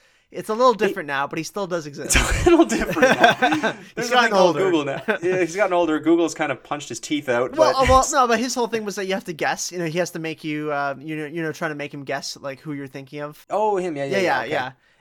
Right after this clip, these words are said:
Speaker 1: And,
Speaker 2: Right.
Speaker 1: uh, and he would always get it, and he's still pretty good. He still gets it. I, I,
Speaker 2: Mm-hmm.
Speaker 1: I tried to get him to guess, uh, some obscure Scooby-Doo characters, so.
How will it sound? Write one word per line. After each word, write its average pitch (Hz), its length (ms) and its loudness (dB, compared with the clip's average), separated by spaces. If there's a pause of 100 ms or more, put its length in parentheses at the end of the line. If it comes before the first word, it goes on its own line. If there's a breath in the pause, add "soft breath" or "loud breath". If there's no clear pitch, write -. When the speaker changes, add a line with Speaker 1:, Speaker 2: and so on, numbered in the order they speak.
Speaker 1:
And, 147 200 -4
Speaker 2:
Right. 131 140 4
Speaker 1:
uh, 135 360 -2 (100)
and 135 280 -10
he 139 260 -10
would 165 80 0
always 196 240 0
get 220 140 -2
it, 165 80 -4
and 175 100 -6
he's 180 80 -6
still 311 180 -6
pretty 320 200 -10
good. 262 240 -4
He 147 160 -12
still 190 200 -10
gets 165 300 -8
it. 117 220 -12
I, 135 340 -10
I, 135 160 -8
Speaker 2:
Mm-hmm. 151 200 -8 (340 soft breath)
Speaker 1:
I 139 60 -10
tried 180 220 -6
to 165 80 -8
get 160 140 -4
him 147 240 -10
to 147 140 -12
guess, 139 340 -6
uh, 131 400 -8
some 127 280 -16
obscure - 360 -10
Scooby-Doo 135 460 -14
characters, - 500 -16
so. - 280 -14